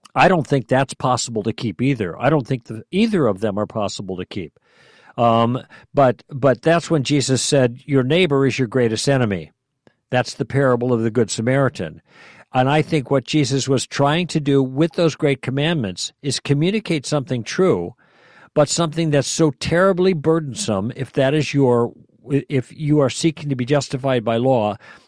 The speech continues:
that you realize, as you pointed out, this can never happen.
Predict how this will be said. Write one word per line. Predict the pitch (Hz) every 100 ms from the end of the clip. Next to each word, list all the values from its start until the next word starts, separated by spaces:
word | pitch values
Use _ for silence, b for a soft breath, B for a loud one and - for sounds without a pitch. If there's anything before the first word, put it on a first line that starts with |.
| -
that | 147 147
you | 151
realize, | 139 156 147 131 127 131
as | 143 139 127
you | 185
pointed | - 190 151 107
out, | 101 95 110 - b b
this | 120 165 156
can | - - 147 120
never | 127 120 120
happen. | 120 120 - 82 78